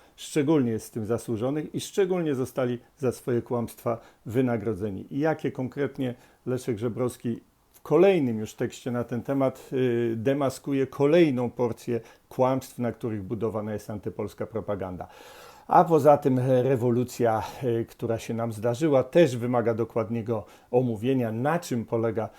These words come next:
rewolucja L G B T, która, uwaga,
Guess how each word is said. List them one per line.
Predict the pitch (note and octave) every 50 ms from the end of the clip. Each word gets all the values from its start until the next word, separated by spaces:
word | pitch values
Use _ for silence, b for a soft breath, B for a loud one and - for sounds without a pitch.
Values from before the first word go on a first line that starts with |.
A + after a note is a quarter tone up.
| B B
rewolucja | - B2 A2+ A2 G2+ G#2+ A2+ A#2 B2 B2 - B2+
L | A#2 A2+ A2
G | F#2 A2+ A2
B | G2 A2
T, | G2+ - D#3+ F3
która, | - - D#3+ D3 -
uwaga, | - - B2+ B2 D3 D#3 C3+ G#2+ G#2 F2+ F2 F#2+ C3 E3 F#3